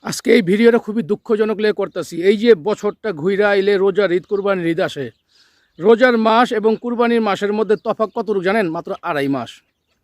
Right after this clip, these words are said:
তে রোজার মাস যখন আহে, তখন মনে করেন যে পরিবারের মানুষের চাহিদা পূরণ করণের লেগে ওরা আগেতেই জানায় দেয়, "রোজার মাসে এবার একটু বাড়ায় চাড়ায় দিও।" কারণ প-, বাল বাচ্চা লইয়া চলি, দেশের খরচ মর্চ অনেক বেশি, বাড়ায়া দিও।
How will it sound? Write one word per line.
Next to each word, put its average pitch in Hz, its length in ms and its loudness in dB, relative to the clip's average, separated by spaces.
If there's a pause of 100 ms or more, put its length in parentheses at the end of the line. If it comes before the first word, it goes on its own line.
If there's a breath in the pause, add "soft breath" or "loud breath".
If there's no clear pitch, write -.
(520 soft breath)
তে 175 100 0
রোজার 233 360 6
মাস 233 200 2
যখন 247 340 2
আহে, 196 400 4 (560)
তখন 220 260 0
মনে 247 280 0
করেন 233 300 2
যে 233 100 4
পরিবারের 233 580 0
মানুষের 220 480 0
চাহিদা 196 460 0
পূরণ 240 340 -2
করণের 208 340 -2
লেগে 220 200 0
ওরা 202 280 2
আগেতেই 208 380 -2
জানায় 214 280 2
দেয়, 185 140 0
"রোজার 202 280 0
মাসে 196 180 -2
এবার 196 160 0
একটু 196 160 -4
বাড়ায় 170 300 0
চাড়ায় 170 240 -2
দিও।" 147 320 -2 (880)
কারণ 160 220 -6
প-, 180 180 -2
বাল 190 180 2
বাচ্চা 190 220 -2
লইয়া 180 180 0
চলি, 160 400 0 (360)
দেশের 175 260 -6
খরচ 190 260 -8
মর্চ 185 220 -6
অনেক 160 240 -6
বেশি, 160 380 0 (320)
বাড়ায়া 143 360 -6
দিও। 123 300 -10